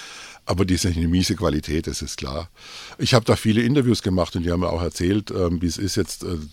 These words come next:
wohin zu kommen und zu recherchieren, wer war am Steuer. Und dann wird die Tür schnell so, man wird rausgedrängt in den Flur und jetzt sagt die Frau, „Ja, ich war da, aber mein Mann ist gerade da, Sie dürfen es nicht sagen.“ Sagt er, „Die zweite Person sieht man nicht auf dem Bild.“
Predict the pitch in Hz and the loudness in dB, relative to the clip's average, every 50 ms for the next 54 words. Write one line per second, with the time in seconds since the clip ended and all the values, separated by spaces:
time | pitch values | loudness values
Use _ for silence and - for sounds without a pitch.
0 | - - - 87 92 107 113 - 117 - - 110 110 117 120 - 92 - 98 - | -8 -4 -2 0 2 2 2 0 -2 0 2 2 2 2 0 -2 -2 -2 0 0
1 | 90 85 - 80 - - 117 117 107 101 92 85 82 87 80 - - 76 - - | 2 0 0 0 -2 2 4 4 4 6 4 4 4 4 4 2 0 -2 -4 -2
2 | 78 80 95 117 127 135 - - - - - - - - - - - - _ - | 0 4 6 6 6 4 2 -2 -12 -14 -14 -12 -12 -12 -14 -16 -18 -20 _ -4
3 | - - 92 95 92 98 87 98 87 104 98 - - 120 110 - 127 110 107 110 | -2 0 2 4 4 4 4 4 4 4 4 6 8 8 8 8 6 6 6 4
4 | 101 - - 107 101 101 92 90 90 - 92 98 104 92 92 90 85 92 101 - | 4 4 4 4 4 4 2 0 -2 -4 -2 0 2 2 2 4 4 4 4 4
5 | - 113 - 110 107 110 113 95 101 92 - - - 101 104 120 127 123 110 95 | 2 2 4 4 4 4 4 2 2 2 2 2 4 6 6 8 6 6 4 2
6 | - - 90 85 - - 85 - - 85 87 92 - - - - - - - - | 2 0 -2 -2 -2 -4 -4 -2 0 0 0 0 0 -4 -12 -20 -18 -10 -6 -6
7 | - - - - - - - - - - 120 107 104 76 85 95 101 92 85 - | -4 -4 -6 -4 -4 -2 -2 0 0 0 0 0 0 0 -2 0 -2 -2 -2 -4
8 | - - - - - - - - - - 104 104 95 92 104 123 143 156 127 - | -8 -14 -20 -20 -20 -20 -20 -20 -10 -4 -2 -2 0 0 2 2 4 4 4 2
9 | - 98 90 87 85 95 87 85 82 - 92 85 - 104 - 117 92 - - 101 | 2 0 0 0 2 0 0 0 0 -2 -2 -2 -2 0 0 0 0 2 2 0
10 | 85 - - - 90 98 101 90 82 - - 82 - - 76 80 80 - - 71 | 0 0 -2 -2 -2 -2 -2 -2 -4 -6 -8 -8 -8 -8 -8 -8 -8 -4 -4 -4
11 | 76 80 82 - 92 82 - 90 80 73 - - 131 151 - - 123 120 104 - | -4 -4 -4 -6 -6 -6 -4 -4 -4 -4 -2 -2 -2 -2 0 2 2 4 4 4
12 | 101 - - - 80 76 - 82 78 - | 0 0 0 0 0 0 0 -2 -2 -2